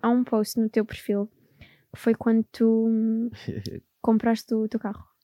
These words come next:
Speaker 2: Ah, ok,
Speaker 1: O
Speaker 2: yeah.
Speaker 1: Mercedes.
Speaker 2: Yeah.
Speaker 1: E eu tipo, "Uau, grande carro."
Speaker 2: Yeah.
Speaker 1: E eu olhei para a descrição. E tu na descrição disseste, hum, "O
Speaker 2: Yeah.
Speaker 1: dia das crianças comprei um brinquedo novo.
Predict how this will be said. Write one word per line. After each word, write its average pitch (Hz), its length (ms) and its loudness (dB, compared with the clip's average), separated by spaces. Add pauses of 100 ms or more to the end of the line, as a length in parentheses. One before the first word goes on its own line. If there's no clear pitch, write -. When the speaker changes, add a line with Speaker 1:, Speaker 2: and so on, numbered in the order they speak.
(120)
Speaker 2:
Ah, 110 220 -2
ok, 95 220 -10
Speaker 1:
O 95 40 -8
Speaker 2:
yeah. 87 280 -4
Speaker 1:
Mercedes. 214 560 -2 (120)
Speaker 2:
Yeah. 73 280 -12 (240)
Speaker 1:
E 226 60 0
eu 220 40 2
tipo, 208 240 -4
"Uau, 208 500 -6 (100)
grande 202 280 0
carro." 269 460 -4
Speaker 2:
Yeah. - 200 -14
Speaker 1:
E 233 60 6
eu 220 60 6
olhei 226 160 8
para 233 100 2
a - 40 4
descrição. 226 520 -2 (480)
E 214 60 0
tu 233 140 0
na 233 100 6
descrição 220 480 0
disseste, 214 560 -4 (720)
hum, 208 540 0 (1000)
"O - 60 -18
Speaker 2:
Yeah. 233 160 -2
Speaker 1:
dia 240 160 6
das 262 140 4
crianças 254 340 0
comprei 240 260 2
um 240 60 4
brinquedo 233 400 2
novo. 233 640 2